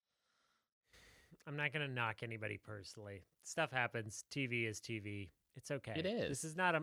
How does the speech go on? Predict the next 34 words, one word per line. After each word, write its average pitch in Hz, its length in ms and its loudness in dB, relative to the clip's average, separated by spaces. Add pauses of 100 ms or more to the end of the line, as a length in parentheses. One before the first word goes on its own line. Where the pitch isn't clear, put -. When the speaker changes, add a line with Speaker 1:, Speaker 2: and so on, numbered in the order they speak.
Speaker 1:
this 160 200 0
is 170 60 -2
not 180 180 4
an 147 80 4
abomination. 113 880 0
There's 165 200 0
just 202 240 0
some, 160 160 -2 (100)
there's, 180 220 0 (380)
this 262 180 2
is 196 120 -2
a 156 80 0
Star 175 360 4
Trek-wide 143 640 2
problem. 113 540 -2 (1000)
If 147 180 2
you're 127 120 2
a 117 60 -2
sideshow, 185 720 4
you're 131 200 2
a 113 40 0
sideshow 127 640 4
and 104 80 -6 (100)
fucking 147 280 4
act 113 280 -6
like 107 280 -8
it. - 100 -10 (140)
Make 185 200 8
people 170 240 4
wear 156 160 6
protective 143 600 0
Speaker 2:
<laughs> 104 60 -14
Speaker 1:
wear. 104 280 -2 (500)
I, 180 280 4